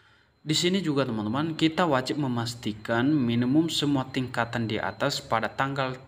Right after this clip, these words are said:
tiga puluh satu Maret dua ribu dua puluh dua pada pukul dua puluh tiga lima puluh sembilan wib.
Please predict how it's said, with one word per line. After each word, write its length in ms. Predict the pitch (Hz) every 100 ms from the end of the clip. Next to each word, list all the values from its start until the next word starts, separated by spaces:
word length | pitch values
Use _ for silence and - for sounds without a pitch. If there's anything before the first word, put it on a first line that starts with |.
| -
tiga 320 | 196 - 165
puluh 240 | 156 143 131
satu 240 | 120 120
Maret 640 | 110 104 104 127 - -
dua 320 | - 139 131 120
ribu 160 | 113
dua 160 | 110 104
puluh 240 | 107 104
dua 160 | 120 135
pada 400 | - 110 104 101
pukul 560 | - 151 151 123 110 107
dua 160 | 117 104
puluh 240 | 104 107 107
tiga 480 | 104 104 127 123 120
lima 320 | 110 104 98
puluh 80 | 95 98
sembilan 260 | 95 98 98
wib. 180 | 120